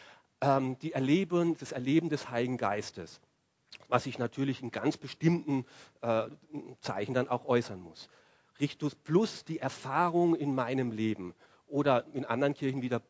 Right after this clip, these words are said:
Christus plus die Wissenschaft. Und daher, denke ich, ist es auch heute für uns noch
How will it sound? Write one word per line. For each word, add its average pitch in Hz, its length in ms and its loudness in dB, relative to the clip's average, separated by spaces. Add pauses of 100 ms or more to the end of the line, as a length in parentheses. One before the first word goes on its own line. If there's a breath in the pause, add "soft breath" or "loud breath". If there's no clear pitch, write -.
(160)
Christus - 420 -8
plus 170 460 2
die 147 140 -6
Wissenschaft. 113 580 -2 (1900 soft breath)
Und 143 160 4
daher, 214 400 2 (280)
denke 165 220 6
ich, - 160 -10
ist 151 80 -6
es 151 160 -4
auch 135 240 -2
heute 123 320 2
für 160 180 -4
uns 185 460 -2 (260 soft breath)
noch 131 320 -4